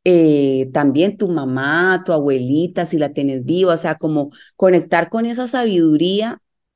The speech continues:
de tantos años más que con tanta tendencia que te bombardea ahora, porque al final de cuentas más te confundes. Entonces, eh, no sé, como conectar más con, como con esa parte instintiva de la maternidad.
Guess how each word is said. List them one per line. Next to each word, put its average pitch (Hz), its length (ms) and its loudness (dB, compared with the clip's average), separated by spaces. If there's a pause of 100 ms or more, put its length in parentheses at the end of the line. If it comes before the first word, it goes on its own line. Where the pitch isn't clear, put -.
(400)
de 175 220 0
tantos 180 460 0
años 214 360 -2
más 202 320 -2
que 214 240 -6
con 175 240 -8
tanta 180 360 0
tendencia 190 540 0
que 226 80 -6
te 208 140 -6
bombardea 156 560 0
ahora, 208 240 2
porque 202 320 -10
al 151 60 -8
final 151 400 0
de 196 140 0
cuentas 202 360 -4
más 185 220 0
te 214 120 -6
confundes. 156 520 -2
Entonces, 143 580 -4 (640)
eh, 160 680 4 (360)
no 175 140 -4
sé, 220 200 -6
como 160 220 -4
conectar 147 420 -2
más 180 220 -2
con, 196 180 -12
como 160 220 -8
con 156 140 -2
esa 165 200 -4
parte 180 280 -2
instintiva 156 600 0
de 170 60 4
la 165 100 0
maternidad. 123 600 -4